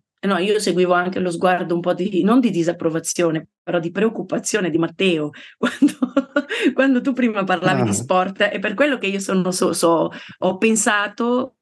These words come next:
Speaker 1: che voi sapeste cose che io, umana, invece non so, sono immaginata con pregiudizio che tu stessi esagerando. Ecco, questo, Andre. Ma non è
Speaker 2: No, allora,
Speaker 1: non ti
Speaker 2: che,
Speaker 1: sto
Speaker 2: aspetta,
Speaker 1: giudicando.
Speaker 2: cioè,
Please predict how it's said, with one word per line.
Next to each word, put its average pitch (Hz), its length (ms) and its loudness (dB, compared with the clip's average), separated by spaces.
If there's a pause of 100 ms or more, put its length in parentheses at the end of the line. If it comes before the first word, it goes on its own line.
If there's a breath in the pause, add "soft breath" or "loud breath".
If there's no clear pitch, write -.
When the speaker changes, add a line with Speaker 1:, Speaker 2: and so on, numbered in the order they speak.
Speaker 1:
che - 180 -10 (380 soft breath)
voi 190 180 -2 (140)
sapeste 156 480 -2
cose 151 460 2
che 165 120 -4
io, 165 380 4
umana, 156 680 0
invece 160 340 2
non 185 180 4
so, 190 480 2 (180)
sono 170 200 -2
immaginata 160 680 0 (100)
con 147 180 -8
pregiudizio 165 880 0 (200 loud breath)
che 170 160 -2
tu 170 120 0
stessi 151 360 -2
esagerando. 127 880 -4
Ecco, - 340 -14
questo, 120 340 -12
Andre. 120 360 -12 (200 soft breath)
Ma 185 120 0
non 190 180 2
è 247 100 2
Speaker 2:
No, 233 100 4
allora, 185 260 4
Speaker 1:
non - 60 2
ti 208 80 2
Speaker 2:
che, 208 100 4
Speaker 1:
sto 185 100 0
Speaker 2:
aspetta, 170 360 0
Speaker 1:
giudicando. 151 220 0
Speaker 2:
cioè, 185 100 -12